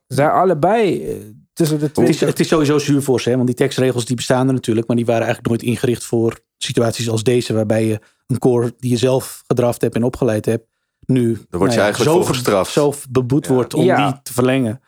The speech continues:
Speaker 1: Want dat is het meest zonde van alles, dus zeg maar. Dat zou in de nieuwe C B A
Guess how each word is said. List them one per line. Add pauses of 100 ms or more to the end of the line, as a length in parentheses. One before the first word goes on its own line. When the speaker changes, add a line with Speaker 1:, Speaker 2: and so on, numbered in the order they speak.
Speaker 1:
Want
dat
is
het
meest
zonde
van
alles,
dus
zeg
maar.
Dat
zou
in
de
nieuwe
C
B
A